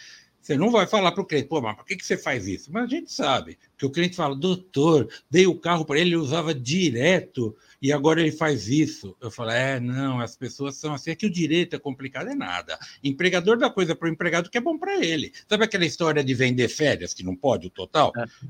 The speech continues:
Speaker 1: Aí o emprega-, aí fala, "Foi ele que pediu." Eu falei, "Era tua obrigação dizer que não queria." Porque se não precisasse do empregado, não ia comprar férias. Não faz de coração.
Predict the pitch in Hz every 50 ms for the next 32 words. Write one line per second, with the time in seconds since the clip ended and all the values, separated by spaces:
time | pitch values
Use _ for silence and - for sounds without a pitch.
0 | - - - - - 127 139 143 135 - 165 156 - 156 175 180 180 214 214 208
1 | - 233 254 269 269 277 277 226 - 247 226 170 170 190 185 185 196 190 185 185
2 | 180 170 170 165 - - 175 170 160 170 170 170 160 165 180 185 180 175 170 190
3 | 180 - 185 196 185 - - 214 190 170 165 151 147 151 _ _ _ _ _ _
4 | _ _ - 139 127 139 165 - - 196 220 262 262 247 277 226 - - 190 143
5 | 165 156 143 - 147 123 127 123 120 120 107 107 104 143 165 156 117 90 92 90
6 | - _ _ _ _ _ - 240 277 269 247 226 202 190 180 156 135 117 - 135
7 | 123 107 113 110 104 - - - 98 78 69 - - 76 - - - - _ _
8 | _ _ _ _ _ _ _ - 123 127 135 131 - 170 160 147 113 110 110 -
9 | - 113 95 92 92 - - - - 80